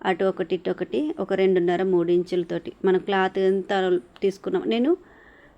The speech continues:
క్లాత్ అనేది పైన ఎక్కువ ఎక్స్ట్రాగా ఒక ఐదు ఇంచులు తీసుకున్నాను, పఫ్ ఎక్కువ రావాలని, పిల్లలు కదా చాలా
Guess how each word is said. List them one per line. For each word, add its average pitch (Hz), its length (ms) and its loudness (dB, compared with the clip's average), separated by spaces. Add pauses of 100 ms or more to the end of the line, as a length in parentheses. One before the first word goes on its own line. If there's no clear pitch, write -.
(140)
క్లాత్ 247 420 6
అనేది 240 300 0 (120)
పైన 226 280 4 (140)
ఎక్కువ - 220 0 (100)
ఎక్స్ట్రాగా 214 540 0
ఒక 262 80 -4 (140)
ఐదు 196 180 0
ఇంచులు 220 280 -4
తీసుకున్నాను, 185 500 -2
పఫ్ 190 280 -6
ఎక్కువ 190 280 -4
రావాలని, 170 500 -2
పిల్లలు 180 360 2
కదా 175 160 -4 (100)
చాలా 165 160 -4